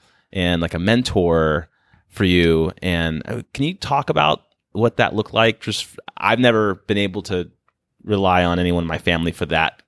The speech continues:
kind of role. What, what did that do to help you get through sticky points, make decisions, business planning, business experience? How was that for you?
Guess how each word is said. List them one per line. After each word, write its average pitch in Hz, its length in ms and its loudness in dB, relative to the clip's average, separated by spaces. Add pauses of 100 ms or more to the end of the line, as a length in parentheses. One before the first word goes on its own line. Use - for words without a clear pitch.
kind 98 180 0
of 82 140 -2
role. 85 520 0 (640)
What, 104 500 -2
what 120 160 0
did 156 100 2
that 143 140 4
do 123 120 2
to 104 80 4
help 98 340 0
you 92 260 0
get 85 240 0
through 92 200 -2
sticky - 320 -4
points, 92 420 -2
make 90 180 -2
decisions, 82 1080 -2 (760)
business 98 360 2
planning, 92 600 2
business 87 680 -4
experience? 90 1080 -2 (600)
How 101 60 -4
was 98 100 -4
that - 140 -2
for 87 120 -6
you? 69 260 -6